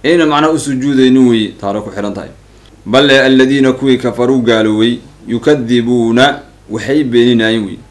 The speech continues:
Yukadhibuuna, waxay beeninayaan bacsiga qeyrkiisa way beeninayaan wey. Wallahu allana aclam, wuxuu og yahay wey, bima wixii yuucuuna ay kulminayaan wey, ama ay qarinayaan wey. Fabashirhum,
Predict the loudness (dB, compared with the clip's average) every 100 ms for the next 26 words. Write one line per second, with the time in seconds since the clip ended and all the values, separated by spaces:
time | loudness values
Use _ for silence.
0 | -20 -8 -4 0 0 2 0 2 2 4
1 | 2 0 -2 0 0 2 0 2 0 0
2 | 0 0 2 2 0 -2 -2 0 0 0
3 | 2 0 2 0 -2 -6 -14 -10 -2 2
4 | 4 4 4 2 2 2 0 -6 -16 -20
5 | -4 0 4 4 2 -2 0 0 2 2
6 | 2 2 -2 -8 -20 -10 0 2 4 2
7 | 4 2 2 0 -4 -18 _ -2 2 4
8 | 2 0 0 2 4 4 2 -2 -14 _
9 | -4 -2 -2 -2 0 2 2 0 0 -2
10 | -6 -8 -6 -4 -2 -2 0 0 0 -2
11 | -4 -8 -14 -20 -20 -20 -12 -6 -4 -4
12 | -2 -2 -2 0 0 0